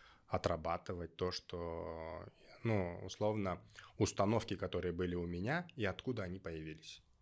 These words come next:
Это же всё на уровне мышления.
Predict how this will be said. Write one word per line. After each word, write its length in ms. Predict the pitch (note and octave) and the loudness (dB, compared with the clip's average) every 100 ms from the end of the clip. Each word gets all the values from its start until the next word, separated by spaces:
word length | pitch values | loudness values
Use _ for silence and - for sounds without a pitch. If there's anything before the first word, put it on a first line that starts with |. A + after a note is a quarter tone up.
| _ _ _ - - _ _ _ | _ _ _ -20 -20 _ _ _
Это 160 | G2+ - | -4 0
же 100 | F2+ | 2
всё 400 | - - D3 C#3+ | 2 4 4 4
на 120 | A2 | 2
уровне 340 | G2+ G2+ F#2 F2 | 0 0 -2 -4
мышления. 640 | F2 - B2 E3+ F#2 | -4 -4 -4 -6 -8